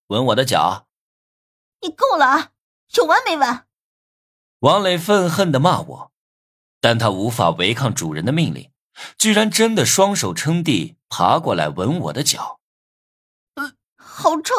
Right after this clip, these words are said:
Speaker 2: 你的脚气太严重了。
Speaker 1: 王磊嘴里一阵干呕，满脸的厌恶。“不，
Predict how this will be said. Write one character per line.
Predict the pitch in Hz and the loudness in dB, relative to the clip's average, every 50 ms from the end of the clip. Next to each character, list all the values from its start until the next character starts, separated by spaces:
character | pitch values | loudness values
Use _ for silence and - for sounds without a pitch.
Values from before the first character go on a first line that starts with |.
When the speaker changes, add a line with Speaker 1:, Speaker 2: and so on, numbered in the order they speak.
| 381 | 0
Speaker 2:
你 | - - _ _ _ - - _ _ _ _ - 508 440 | 0 -2 _ _ _ -20 -20 _ _ _ _ -8 -2 0
的 | 466 453 | 0 0
脚 | 480 381 311 311 | 2 2 2 2
气 | - 494 | 0 -2
太 | 494 571 554 453 | 0 2 2 2
严 | 381 339 311 302 | 2 0 -2 0
重 | 339 330 311 294 | 2 2 2 2
了。 | 370 302 285 - - _ _ _ _ _ _ _ _ _ _ _ _ _ _ _ _ _ _ _ - | 2 0 -2 -4 -8 _ _ _ _ _ _ _ _ _ _ _ _ _ _ _ _ _ _ _ 0
Speaker 1:
王 | 113 127 151 | 2 2 2
磊 | 170 143 127 | 2 0 0
嘴 | 107 - 117 131 | 0 0 0 0
里 | 143 127 98 90 90 | 2 0 0 0 -2
一 | 110 143 165 | -2 -2 0
阵 | 165 160 123 107 | 0 0 0 0
干 | - 139 156 170 | 0 0 0 0
呕， | 139 80 - - - _ _ - | -2 -4 -6 -12 -18 _ _ -8
满 | - 92 92 107 131 | -4 -2 -2 0 0
脸 | 131 104 82 76 | -2 -2 -2 -4
的 | 87 | -4
厌 | 104 127 170 127 80 69 | -2 -2 -2 -2 -2 -6
恶。 | 64 53 - - _ _ _ _ _ _ _ _ _ _ _ _ _ _ _ _ _ _ _ - | -12 -16 -20 -20 _ _ _ _ _ _ _ _ _ _ _ _ _ _ _ _ _ _ _ -6
“不， | - 254 | -4 -4